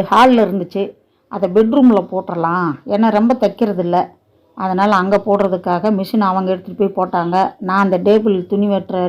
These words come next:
டேபிள் இருக்கிறதெல்லாம் கொஞ்சம் கிளீன் பண்ணி வச்சுட்டு மறுநாள் பூஜை ரூமை கிளீன் பண்ணேன். முதல்ல மேல இருந்து கிளீன் பண்ணலாம் அப்படின்னு சொல்லிட்டு மேல துணி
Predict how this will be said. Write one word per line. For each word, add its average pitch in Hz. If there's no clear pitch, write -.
டேபிள் 185
இருக்கிறதெல்லாம் 175
கொஞ்சம் 170
கிளீன் 185
பண்ணி 175
வச்சுட்டு 202
மறுநாள் 208
பூஜை 233
ரூமை 180
கிளீன் 175
பண்ணேன். 156
முதல்ல 254
மேல 240
இருந்து 233
கிளீன் 208
பண்ணலாம் 175
அப்படின்னு 170
சொல்லிட்டு 220
மேல 226
துணி 294